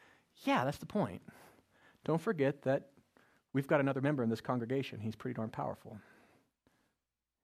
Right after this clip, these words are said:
You have got a partner in life who's pretty darn powerful. And he's gonna call you to things that are bigger than you, right? Otherwise, I think God would get bored.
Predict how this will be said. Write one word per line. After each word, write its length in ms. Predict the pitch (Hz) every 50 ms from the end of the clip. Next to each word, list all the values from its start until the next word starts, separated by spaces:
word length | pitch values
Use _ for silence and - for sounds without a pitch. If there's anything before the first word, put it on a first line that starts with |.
| _ -
You 440 | 151 117 139 156 143 131 131 131
have 220 | 131 113 127 120 -
got 120 | 127 117
a 40 | 113
partner 400 | - - 156 151 - 139 120 110
in 100 | 107 110
life 560 | 120 143 131 104 95 - - - - - - - _ _ _ _ _ _ _ _ _ _ _ _ _ _ _ _ _ _
who's 160 | - 131 -
pretty 200 | - - 156 143
darn 160 | 143 135 120
powerful. 520 | 120 - - 139 117 98 - - 120 117 - _ _ _ _ _ _ _ _ _ _ _ _ _ _ _ _ _ -
And 60 | 123
he's 100 | 127 123
gonna 160 | 147 147 143
call 340 | 143 - - 214 220 233 202
you 80 | 156 123
to 80 | 117 107
things 380 | - - 113 110 104 107 107
that 80 | - -
are 60 | 123
bigger 340 | 117 123 143 170 170 151 135
than 220 | 117 110 104 98
you, 260 | 90 80 - - - - _ _ _ _ _ _ _ _ _ _ _ _ _ _ _ _ _ _ _ _ _ _ -
right? 260 | 117 123 139 123 - -
Otherwise, 260 | - 208 302 285 170 151
I 20 |
think 140 | 190 247 139
God 180 | - 113 117 113
would 80 | 107
get 180 | 110 95 95 -
bored. 280 | - 85 87 80 -